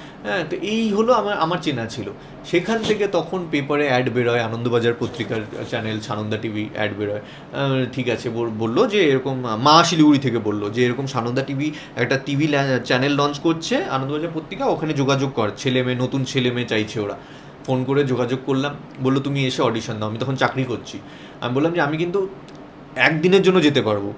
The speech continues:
কারণ আমার কিন্তু শুক্র, শনি, এই শনি, রবি অফ থাকে, আহ, আমি শনিবার দিন নামবো, অডিশন দেবো, হয় either শনিবার বা রবিবার আমি বম্বে চলে যাবো।" বললো, "ঠিক আছে, এসো।"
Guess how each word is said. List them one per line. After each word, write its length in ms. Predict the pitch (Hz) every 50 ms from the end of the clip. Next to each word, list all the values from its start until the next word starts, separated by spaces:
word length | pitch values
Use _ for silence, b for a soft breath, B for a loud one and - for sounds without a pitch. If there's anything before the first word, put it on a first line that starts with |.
| - -
কারণ 160 | 131 139 147
আমার 220 | 143 139 147 151
কিন্তু 340 | 156 165 170 185 190 185 160 139
শুক্র, 320 | - - 139 135 156 170 160
শনি, 220 | 160 180 170 147
এই 200 | 131 127 120 110
শনি, 240 | - 160 151 156 175
রবি 240 | 180 180 180 190 180
অফ 180 | 175 170 170 -
থাকে, 220 | - 196 190 233
আহ, 680 | 277 - - - - - - - 135 123 127 123 120 120
আমি 200 | 127 143 151 147
শনিবার 480 | 143 - 151 143 147 151 165 160 160 165
দিন 420 | 180 180 180 175 170 160 160 156 - - - 160 143 143
নামবো, 300 | 135 143 156 160 190 247
অডিশন 380 | 185 151 156 156 190 185 185
দেবো, 280 | 202 220 285 330 427 -
হয় 220 | 165 151 147 147 143
either 200 | 139 139 165 190
শনিবার 360 | 190 - 185 190 208 277 285
বা 100 | 214 208
রবিবার 340 | 175 160 160 170 156 165 165
আমি 140 | 160 165 180
বম্বে 260 | 156 156 135 123 123
চলে 220 | - 131 113 110
যাবো।" 220 | 107 104 101 107 107 B B B B B B 196
বললো, 140 | 214 214
"ঠিক 160 | - 190 165 151
আছে, 200 | 123 131 113 104
এসো।" 200 | 98 - 107